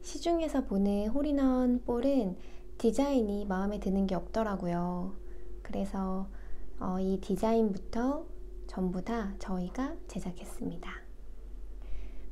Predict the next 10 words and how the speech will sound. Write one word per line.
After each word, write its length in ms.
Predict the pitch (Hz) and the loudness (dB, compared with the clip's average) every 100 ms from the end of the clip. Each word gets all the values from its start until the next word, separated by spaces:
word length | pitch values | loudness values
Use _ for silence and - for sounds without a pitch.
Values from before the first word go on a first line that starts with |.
| - | 2
볼은 500 | 277 285 294 294 277 | 4 4 4 0 0
타이틀리스트 960 | 339 349 349 330 277 - - 208 202 190 | 0 0 0 2 2 0 -2 0 0 0
이 200 | 196 202 | 0 2
번으로 640 | 254 262 214 190 185 202 196 | 6 6 6 4 2 2 0
남편이, 720 | 175 180 202 190 240 247 185 175 - - - - | -2 -4 -2 0 4 4 2 -4 -10 -8 -8 -6
어, 320 | - 196 196 202 | -4 -2 -2 0
홀인원을 520 | 269 294 277 247 240 | 0 2 2 2 0
했기 260 | 254 254 | -2 -4
때문에 760 | - 196 190 226 254 233 196 - | -2 0 2 2 2 2 -2 -6
이렇게 640 | - 190 180 - - 180 | -6 -6 -6 -8 -6 -6